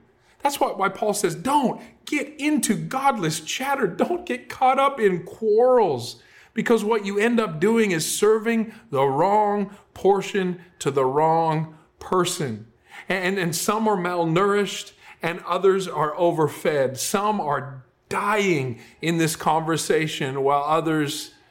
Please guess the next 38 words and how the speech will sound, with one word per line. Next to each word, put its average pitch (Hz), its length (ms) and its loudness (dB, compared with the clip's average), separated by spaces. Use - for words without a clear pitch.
are, 139 220 4
are, 131 560 0
have 151 160 -4
more 143 340 2
than 139 240 0
they 135 140 -2
can 131 140 -8
possibly 135 420 -4
process. 202 440 -4
So - 120 -4
the 151 80 0
Bible 208 260 2
says, 139 340 -2
if 135 140 -2
we 156 80 0
can 165 140 0
study 147 340 0
to 170 80 -2
show 156 220 2
ourselves 156 320 0
approved, 123 440 -2
be 156 120 -4
the 147 100 -6
type 156 300 -2
of 185 120 2
workers 139 580 0
who 120 100 -6
put 180 340 -2
effort 165 340 -4
into 123 260 -4
it, 120 80 -8
who 139 140 -10
keep 202 320 -6
that 180 240 -4
same 185 320 -4
energy 156 380 -2
to 135 140 -2
align 160 640 0